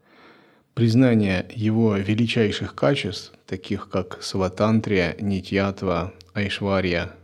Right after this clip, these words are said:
пурнатва, вьяпакатва, сарваджнятва, то есть вездесущность, всеведение, абсолютная полнота и целостность, абсолютная суверенность и свобода, абсолютное всемогущество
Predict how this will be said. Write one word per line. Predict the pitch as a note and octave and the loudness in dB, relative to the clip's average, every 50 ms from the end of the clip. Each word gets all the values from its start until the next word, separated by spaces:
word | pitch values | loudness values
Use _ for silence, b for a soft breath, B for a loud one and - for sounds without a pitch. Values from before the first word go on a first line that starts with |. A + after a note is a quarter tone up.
| _ _ _ | _ _ _
пурнатва, | - - - A2 G2+ F#2+ F2+ F2+ F2+ F#2+ - - - F2+ E2+ D#2 C#2 | -12 -8 -6 -6 -4 -4 -4 -4 -4 -6 -6 -6 -4 -4 -4 -4 -4
вьяпакатва, | G2+ G2 G#2 G2+ G#2 G#2 F#2+ - - G2 F#2+ F#2 - - - F2 E2+ F2 E2 - - _ _ _ _ _ _ _ _ _ _ _ _ _ _ _ _ _ _ _ _ _ _ _ _ _ _ _ _ _ _ _ _ _ _ _ _ | -4 -4 -4 -4 -4 -6 -8 -4 -4 -4 -4 -4 -6 -6 -4 -2 -2 -4 -6 -10 -14 _ _ _ _ _ _ _ _ _ _ _ _ _ _ _ _ _ _ _ _ _ _ _ _ _ _ _ _ _ _ _ _ _ _ _ _
сарваджнятва, | - - - A#2 G#2 G2+ G#2+ G#2+ - - - G2 F#2 F#2 F#2 - - F2+ F2+ G2 - - - _ _ _ _ - | -10 -4 -2 -2 -2 0 -2 -4 -4 -2 -2 0 0 -2 -4 -6 -8 -8 -8 -8 -12 -16 -20 _ _ _ _ -12
то | - A2+ | -10 -8
есть | A2+ A2 - - | -8 -10 -10 -6
вездесущность, | - G2+ G2+ F#2+ F#2+ F#2+ F#2+ - - - A#2 A2+ - - - G2+ F#2+ - - - - - - | -4 -4 -4 -4 -4 -6 -6 -4 -2 0 0 0 0 0 -2 -4 -4 -4 -10 -16 -20 -18 -12
всеведение, | - - - - G#2 F#2+ F#2+ G2 G2+ G2+ G2+ F#2+ F#2 F2 F2 E2+ F2 - - - _ _ _ b b b b b b b b b b b b b | -8 -6 -2 -2 0 0 2 0 0 0 0 0 0 -2 -4 -6 -8 -12 -18 -20 _ _ _ b b b b b b b b b b b b b
абсолютная | - A2+ - - - A2 G#2 G#2 G2+ - G#2+ G2+ G2 | -8 -6 -4 0 0 0 0 0 -2 -2 -2 -2 -2
полнота | - - F#2+ F#2+ F#2+ F#2 F#2 - - F#2 F2+ | -2 -2 -2 0 0 -2 -4 -4 -4 -4 -2
и | F2+ | -4
целостность, | F2 - - A2+ G#2+ G2+ G#2 G2+ - - - F#2+ - - - | -4 -2 0 0 0 0 -2 -4 -6 -6 -8 -8 -6 -6 -8
абсолютная | F#2 - - A2 G#2 G2+ G2+ G2+ - G2 F#2 | -6 -4 -4 -4 -2 -4 -4 -4 -4 -4 -4
суверенность | F#2 - - G#2+ F#2 F#2 F2+ F#2 F#2 F#2 F#2 F2+ F2 - - - | -4 -6 -4 -4 -4 -2 -2 0 0 0 0 -2 -4 -6 -8 -8
и | |
свобода, | - - - F#2+ F#2 F#2 F#2 G#2 A2 G#2 G2+ F#2+ | -8 -6 -4 -4 -4 -2 -2 -2 0 0 -2 -2
абсолютное | F#2 - - - G2+ F#2 F2+ E2+ - F2+ F2 E2+ | -4 -4 -4 -4 -4 -4 -6 -6 -6 -6 -6 -6
всемогущество | - - - G2 F#2 F#2 F#2+ F#2+ G#2 G#2 - - - A2 - - - A#2 A2+ A2+ | -6 -6 -6 -4 -4 -4 -4 -6 -6 -6 -8 -8 -8 -10 -12 -10 -10 -10 -10 -10